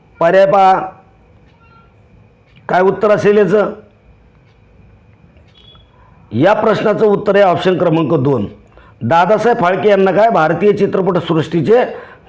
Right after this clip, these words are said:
जनक म्हणून ओळखले जाते. तर बघा, दादासाहेब फाळके पुरस्काराची सुरुवात केव्हा झाली, तर त्याचं उत्तर आहे एकोणीसशे एकोणसत्तरमध्ये.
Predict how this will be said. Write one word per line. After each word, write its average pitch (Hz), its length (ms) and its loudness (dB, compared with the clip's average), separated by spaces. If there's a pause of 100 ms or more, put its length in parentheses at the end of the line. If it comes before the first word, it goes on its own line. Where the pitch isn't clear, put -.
जनक 214 260 2
म्हणून 202 300 2
ओळखले 156 320 2
जाते. 113 320 -4 (960)
तर 220 100 2
बघा, 233 420 0 (480)
दादासाहेब 170 560 0
फाळके 202 260 2
पुरस्काराची 220 640 0
सुरुवात 214 240 2
केव्हा 220 300 0
झाली, 196 300 2 (840)
तर 175 80 0
त्याचं 196 260 0
उत्तर 196 360 0
आहे 220 380 0
एकोणीसशे 185 460 0
एकोणसत्तरमध्ये. 165 840 -2